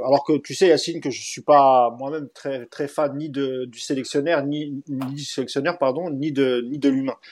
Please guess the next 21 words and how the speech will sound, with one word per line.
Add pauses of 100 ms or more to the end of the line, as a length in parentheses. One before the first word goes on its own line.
(380)
Euh,
mais
de
là
à
dire
que
c'est
un
échec,
euh,
son
passage
en
équipe
de
France,
euh,
c'est, (240)
il
est,